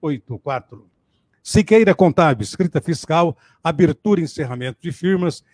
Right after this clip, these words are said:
imposto de renda fiscal e jurídica e contabilidade em geral. Siqueira Contábil, Rua São Joaquim dois nove oito, em frente à Praça São Joaquim, e o telefone é três meia dois dois, cinco quatro oito dois.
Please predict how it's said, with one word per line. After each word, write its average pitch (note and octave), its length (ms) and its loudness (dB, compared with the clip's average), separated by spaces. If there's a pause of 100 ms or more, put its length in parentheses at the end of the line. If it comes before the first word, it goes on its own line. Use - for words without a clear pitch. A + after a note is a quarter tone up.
(140)
imposto G3 400 -4
de D3 120 -8
renda D3 260 -4
fiscal C#3+ 500 -2
e C#3+ 60 4
jurídica D#3+ 500 2
e E3+ 60 0
contabilidade C#3+ 1200 -2 (100)
em F#3 200 -4
geral. B2 500 -6 (300)
Siqueira G3 760 0
Contábil, B2+ 640 -2 (280)
Rua F#3 260 2
São E3 240 0
Joaquim D3 400 0
dois B2 220 0
nove A2+ 240 -6
oito, D#3 500 -2 (240)
em C#3 100 0
frente D3+ 320 -4
à A#2 40 -8
Praça B2 340 -8
São A2+ 180 -8
Joaquim, D#3+ 520 4 (320)
e F3 40 0
o F3+ 60 0
telefone F3+ 440 0
é D#3 40 -2
três G3 300 -4
meia D#3 160 0
dois D3 260 0
dois, D3 320 -2
cinco F3 460 -6
quatro C#3+ 580 -6 (100)
oito C3 380 2
dois. A2 500 0